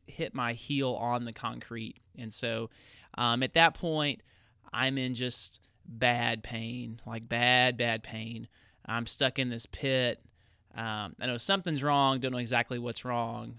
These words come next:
but I know I can't put any weight on it, and it's pretty painful. So, um, Patty and Caitlin and Kara had to kinda help me get out of the pit, and so I get out, um,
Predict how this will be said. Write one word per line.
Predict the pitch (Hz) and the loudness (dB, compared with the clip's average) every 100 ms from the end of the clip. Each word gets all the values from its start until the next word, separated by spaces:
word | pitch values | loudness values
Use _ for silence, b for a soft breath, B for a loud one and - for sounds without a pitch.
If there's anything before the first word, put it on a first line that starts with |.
| 123 | -6
but | 120 | -4
I | |
know | 123 | -2
I | 117 | -4
can't | - 127 | -4 -4
put | 135 | -4
any | 123 | -6
weight | 120 117 | -2 -2
on | 113 110 | -2 -4
it, | 113 113 - - _ | -6 -8 -12 -20 _
and | 131 | -8
it's | 120 | -6
pretty | - 127 | -6 -6
painful. | - 120 120 110 117 113 | -6 -6 -6 -6 -8 -8
So, | - - 120 110 B B B B - | -6 -2 -2 -2 B B B B -4
um, | 120 113 110 107 107 | -2 0 -2 -6 -10
Patty | - 139 131 127 | 0 2 4 2
and | 117 | -4
Caitlin | - 139 120 131 123 | 0 0 2 -4 -4
and | 113 113 | -6 -8
Kara | - 120 117 | -4 -4 -2
had | 120 117 | -4 -6
to | 110 | -10
kinda | - 113 | -8 -6
help | 113 123 | -6 -6
me | 127 120 | -6 -4
get | 123 | -2
out | 127 123 | 0 0
of | |
the | - | -2
pit, | - - 160 - _ | -10 -6 -4 -6 _
and | 117 | -12
so | 107 113 | -6 -6
I | 113 | -4
get | 123 | -4
out, | 123 120 123 123 - b b b b - | -2 0 0 -2 -10 b b b b -10
um, | 107 107 | -8 -8